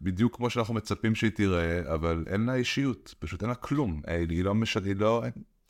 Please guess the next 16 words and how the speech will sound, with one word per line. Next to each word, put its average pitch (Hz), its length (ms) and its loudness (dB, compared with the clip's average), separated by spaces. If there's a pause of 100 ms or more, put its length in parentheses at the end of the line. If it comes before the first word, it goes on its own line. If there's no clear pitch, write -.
(140)
אין 117 100 -2
לה 139 60 0
חשמל, 139 500 0
אין 110 120 2
לה 117 220 -2
את 110 120 -4
ה-, 107 360 0 (680)
שום 151 240 -2
ניצוץ. - 680 0 (420)
ואני 87 240 2
בטוח 135 440 0
שבחרו 104 640 0
הרבה, 80 340 0
כאילו, 87 180 2
היו 85 220 4
מ-, 76 120 0